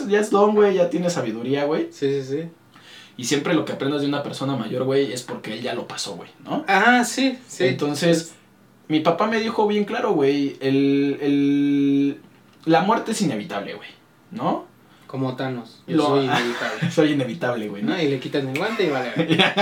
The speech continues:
Speaker 1: <laughs> Y mamó, güey.
Speaker 2: <laughs> Y mamó.
Speaker 1: Este,
Speaker 2: Ajá.
Speaker 1: entonces dice, creo que lo único antinatural, güey,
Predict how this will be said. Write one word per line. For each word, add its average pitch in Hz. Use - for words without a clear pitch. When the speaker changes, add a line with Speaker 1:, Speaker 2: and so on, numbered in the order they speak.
Speaker 1:
<laughs> 180
Y -
mamó, 151
güey. 123
Speaker 2:
<laughs> -
Y -
mamó. 139
Speaker 1:
Este, 165
Speaker 2:
Ajá. 143
Speaker 1:
entonces 233
dice, 190
creo 202
que 226
lo 165
único 175
antinatural, 135
güey, 208